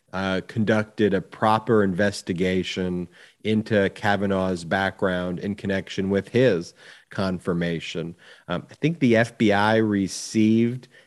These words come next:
they disclosed to the Senate, I don't believe, this June, uh, two years after the confirmation hearing, that it had received four thousand five hundred tips,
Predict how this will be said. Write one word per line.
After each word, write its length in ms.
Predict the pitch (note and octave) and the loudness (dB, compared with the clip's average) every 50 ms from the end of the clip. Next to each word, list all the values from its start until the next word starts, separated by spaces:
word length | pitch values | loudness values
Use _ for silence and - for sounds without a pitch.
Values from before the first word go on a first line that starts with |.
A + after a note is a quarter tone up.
| _ _ - | _ _ -8
they 180 | F2+ E2 G2+ | -4 -2 -2
disclosed 580 | F2+ F2 E2+ - - - G2 G2+ G#2+ G#2+ G#2 - | -2 -2 -6 -8 -2 2 4 4 4 4 2 -2
to 80 | - F#2 | -4 -4
the 100 | F#2 F2+ | -4 -2
Senate, 320 | - - A#2 A#2 A2 F#2 | -2 0 0 2 2 2
I 60 | E2+ | 0
don't 200 | F2 F#2 G2 G#2 | 0 -2 -2 -2
believe, 500 | - F2+ E2+ F2+ G2 A2+ A2+ G2 F2+ F2 | -4 -4 -2 0 2 2 2 2 0 -2
this 220 | F2 G2+ G2 - - | -2 -4 -4 -4 -6
June, 540 | F#2 F#2+ G2+ A2+ A2+ A2 G2+ F#2+ F#2+ F#2+ - - - - - - _ _ _ - | -6 -2 2 2 4 4 4 2 0 -2 -6 -10 -18 -20 -20 -20 _ _ _ -8
uh, 340 | G#2 G2 F#2+ F#2 F#2+ F#2+ F2 - - | -4 -2 -2 -2 -2 -2 -4 -6 -6
two 220 | - - C3+ C3 | 0 2 4 4
years 500 | B2+ A#2 A2+ A2+ A2 G#2+ G#2+ G#2 G2+ F2+ | 4 4 4 6 6 6 6 6 4 2
after 580 | G2 F#2+ G#2 A2+ A#2 - - - G#2+ G2 F#2 F2+ | 2 2 2 0 0 -2 -2 0 2 2 2 2
the 100 | E2+ F2+ | 0 -2
confirmation 760 | - - F#2 F2+ F2+ E2+ - F2+ F2 F2 F2+ F2+ F2 - F#2 F2+ | -2 -2 -2 -2 -2 -4 -4 -2 -2 -2 -2 -4 -4 -6 -8 -6
hearing, 320 | F2+ F2 F2 F2 E2+ E2+ | -4 -4 -4 -4 -4 -6
that 120 | F2+ F#2 | -4 -2
it 120 | G#2+ A2+ A2+ | 0 0 2
had 240 | A#2+ G#2+ G#2 G#2 G#2 | 0 0 0 0 -2
received 720 | G#2 G#2 F#2 - - - G#2+ G#2 G#2 G#2 G#2 G2+ F#2 - - - - - - _ | -4 -4 -4 -6 -6 -2 -2 0 2 2 0 -2 -4 -8 -14 -20 -20 -20 -20 _
four 380 | _ - - B2 B2+ D3 D3+ D#3 | _ -4 0 2 4 4 4 4
thousand 840 | D#3 - B2 A2+ A2 A2 A2+ A2 A2 G#2+ G2+ G#2+ G#2+ G#2 G#2 G2 - | 2 2 0 2 4 4 4 4 2 2 0 0 0 0 0 -2 -4
five 400 | - - G#2 G#2+ A2+ A#2 A2+ G#2+ | -4 -2 0 2 2 2 0 0
hundred 500 | G#2+ A2+ A2 A2 G#2 G2 G2+ F#2 - - | -2 0 0 0 0 0 0 -2 -4 -6
tips, 520 | - A2 G2 - - - - - - - | -4 -2 -2 -2 -4 -6 -12 -20 -20 -20